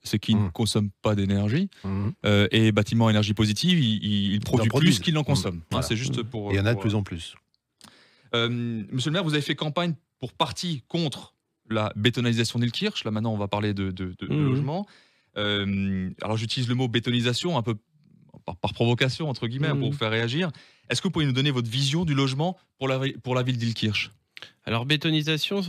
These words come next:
Speaker 3: pourquoi bétonisation, hein, pourquoi on avait fait cette campagne-là ? C'est parce qu'en fait, on a cons-,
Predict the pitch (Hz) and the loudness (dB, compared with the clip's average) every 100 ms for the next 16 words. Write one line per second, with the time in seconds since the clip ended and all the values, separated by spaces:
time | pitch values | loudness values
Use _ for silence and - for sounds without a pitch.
0 | - 156 - 151 147 131 143 135 135 127 | -4 -6 -2 -2 0 0 0 2 0 -2
1 | 170 165 131 123 113 113 - - 127 117 | -2 0 0 0 -2 -4 -8 -8 -4 -2
2 | 113 - 123 120 - 117 120 123 127 156 | -2 -4 -6 -6 -4 -4 0 0 0 0
3 | 165 - _ _ - 131 135 - 151 139 | -4 -10 _ _ -8 -2 -2 -2 -2 -2
4 | 175 156 135 127 143 127 | -4 -2 -2 -2 -4 -4